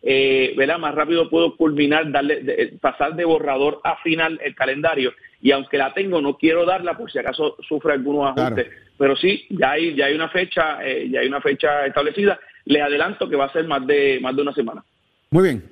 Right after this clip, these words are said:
Speaker 2: muchas gracias, comisionado electoral del Partido Popular Democrático,
Speaker 1: Siempre, siempre,
Speaker 2: eh,
Speaker 1: gracias
Speaker 2: Ramón
Speaker 1: por la
Speaker 2: Torres.
Speaker 1: oportunidad
Speaker 2: Estaremos
Speaker 1: y un
Speaker 2: hablando
Speaker 1: abrazo a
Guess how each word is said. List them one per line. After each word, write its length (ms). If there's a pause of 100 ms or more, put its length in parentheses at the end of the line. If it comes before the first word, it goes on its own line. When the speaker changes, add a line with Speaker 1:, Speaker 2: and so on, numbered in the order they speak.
Speaker 2:
muchas 160
gracias, 280
comisionado 340
electoral 180
del 80
Partido 180
Popular 160
Democrático, 500
Speaker 1:
Siempre, 340
siempre, 280
Speaker 2:
eh, 60
Speaker 1:
gracias 160
Speaker 2:
Ramón 120
Speaker 1:
por 100
la 40
Speaker 2:
Torres. 140
Speaker 1:
oportunidad 260
Speaker 2:
Estaremos 180
Speaker 1:
y 40
un 80
Speaker 2:
hablando 180
Speaker 1:
abrazo 100
a 40